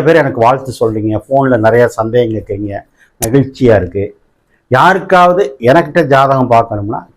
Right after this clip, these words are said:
கீழே இருக்க என் நம்பருக்கு ஃபோன் பண்ணுங்க. நம்ம WhatsApp-ல, ஆன்லைன்ல ஜாதகம் பார்க்கலாம். ஆஹ், நான் வணங்கும் அந்த அண்ணாமலையார், உண்ணாமலை தாய், நித்தம் வணங்கி வேண்டி நிற்கும் குமரமலையான், என் தா-, என் தாய் தந்தையர்கள், இவங்களை வணங்கி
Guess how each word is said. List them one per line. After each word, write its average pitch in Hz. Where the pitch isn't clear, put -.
கீழே 170
இருக்க 123
என் 113
நம்பருக்கு 131
ஃபோன் 139
பண்ணுங்க. 104
நம்ம 127
WhatsApp-ல, 120
ஆன்லைன்ல 117
ஜாதகம் 107
பார்க்கலாம். 101
ஆஹ், 123
நான் 165
வணங்கும் 160
அந்த 117
அண்ணாமலையார், 127
உண்ணாமலை 120
தாய், 110
நித்தம் 143
வணங்கி 139
வேண்டி 135
நிற்கும் 113
குமரமலையான், 110
என் 123
தா-, 131
என் 117
தாய் 135
தந்தையர்கள், 107
இவங்களை 110
வணங்கி 117